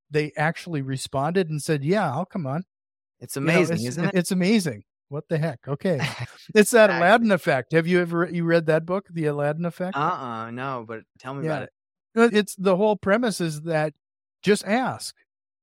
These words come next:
Speaker 1: It, there's a strong chance you're gonna get a no, but you're in the, it'd be essentially you're in the same situation as you are now. So you might as well ask.
Speaker 2: I agree.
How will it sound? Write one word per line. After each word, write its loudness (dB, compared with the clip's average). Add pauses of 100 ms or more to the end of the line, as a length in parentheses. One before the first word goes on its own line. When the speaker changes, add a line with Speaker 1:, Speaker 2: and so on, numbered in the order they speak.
(140)
Speaker 1:
It, -4
there's -2
a -6
strong -4
chance 0
you're -2
gonna 2
get 0
a 0
no, 0
but -2
you're -2
in -4
the, -10
it'd -6
be -4
essentially -6
you're -2
in -4
the -4
same -4
situation -6
as -6
you -2
are 0
now. 0
So -10
you -4
might -4
as -4
well 0
ask. -6 (380)
Speaker 2:
I -12
agree. -6